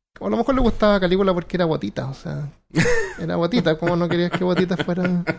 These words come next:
Speaker 1: fuera el, el emperador? Eh,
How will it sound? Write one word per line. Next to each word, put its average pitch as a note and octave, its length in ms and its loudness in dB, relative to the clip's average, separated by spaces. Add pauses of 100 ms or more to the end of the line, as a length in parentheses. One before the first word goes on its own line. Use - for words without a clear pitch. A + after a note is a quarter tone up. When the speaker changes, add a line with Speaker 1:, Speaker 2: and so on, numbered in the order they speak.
(100)
Speaker 1:
fuera F#3+ 200 4
el, E3+ 200 0 (460)
el E3 240 0
emperador? F3+ 440 0 (1300)
Eh, D#3 760 2